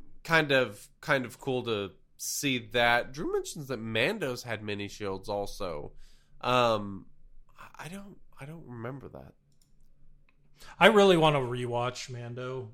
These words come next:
Speaker 2: season one and two because there's so many little snippets that you just forget. You
Speaker 1: Yes,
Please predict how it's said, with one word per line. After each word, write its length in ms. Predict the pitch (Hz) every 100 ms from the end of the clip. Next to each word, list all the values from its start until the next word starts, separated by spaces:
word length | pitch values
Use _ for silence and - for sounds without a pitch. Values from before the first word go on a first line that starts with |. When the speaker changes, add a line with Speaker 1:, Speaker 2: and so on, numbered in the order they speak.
| 127
Speaker 2:
season 360 | - 139 127
one 180 | 123 127
and 120 | 123
two 280 | 127 131 139
because 460 | 135 110 120 107 - -
there's 200 | 147 147
so 280 | - 143 147
many 180 | 147
little 300 | 131 127 127
snippets 680 | 120 - 127 120 147 - -
that 200 | 135 131
you 180 | 123 123
just 260 | 120 113
forget. 460 | - 123 117 131 - - - - - - _
You 100 | 135
Speaker 1:
Yes, 480 | 107 151 156 151 -